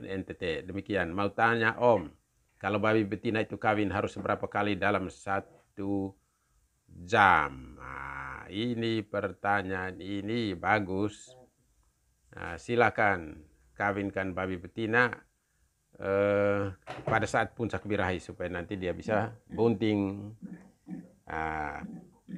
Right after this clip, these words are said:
pa-, kawin pagi, eh, satu kali, sore satu kali. Jadi selesai kawin, babi pejantan dikeluarkan, dipisahkan dari induk yang ada.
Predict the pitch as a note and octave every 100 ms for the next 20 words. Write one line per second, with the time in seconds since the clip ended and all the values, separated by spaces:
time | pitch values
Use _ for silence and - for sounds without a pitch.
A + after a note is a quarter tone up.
0 | - - F2 F2 - A2 A2 A2 B2 A#2
1 | A2+ A2+ A2+ C3 C3 B2 - _ _ -
2 | _ _ - - - - - - F2+ C#2+
3 | F#2+ - A#2+ A#2 G2+ F2 F#2 F#2 E2+ E2
4 | F2 - E2 - - F#2 F#2 G2+ F#2+ G#2
5 | G2 G#2 B2+ F#2+ F#2 F2+ F#2+ F#2 F#2 F#2
6 | F2 - F2 E2 - D#2 D#2 F2 F#2+ D#2+
7 | D2+ C#2+ C2+ D#2+ D#2+ D#2 F2+ E2 - -
8 | D#2+ D#2+ E2+ F#2 D2+